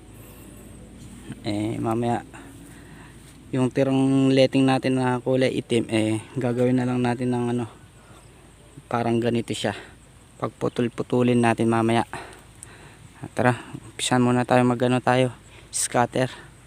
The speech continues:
Ayan. Scatter muna natin sa yung mga tulod. Ano, laki na ng bunga mga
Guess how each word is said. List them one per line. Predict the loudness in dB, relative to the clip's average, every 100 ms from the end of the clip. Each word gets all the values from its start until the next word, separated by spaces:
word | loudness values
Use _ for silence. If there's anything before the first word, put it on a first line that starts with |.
| -20 -20 -20 -20 _ _ -14
Ayan. | -12 -12 -16 -20 -20 -20 -20 -20 -20 -20 -20 -20
Scatter | -10 -8 -6 -6 -6
muna | -6 -6
natin | -8 -10 -12
sa | -12 -10 -8 -8 -8 -10 -14 -20 -20 -20 -20 -20 -20 -20 -20 -20 -10
yung | -6 -6
mga | -6
tulod. | -8 -6 -6 -6 -12 -20 -20 -20 -20 -20 -20 -20 -20
Ano, | -14 -14 -14 -18 -20 -20 -20 -20 -20 -20 -16
laki | -14 -14 -14
na | -14 -14
ng | -14 -14
bunga | -14 -12 -10 -12
mga | -14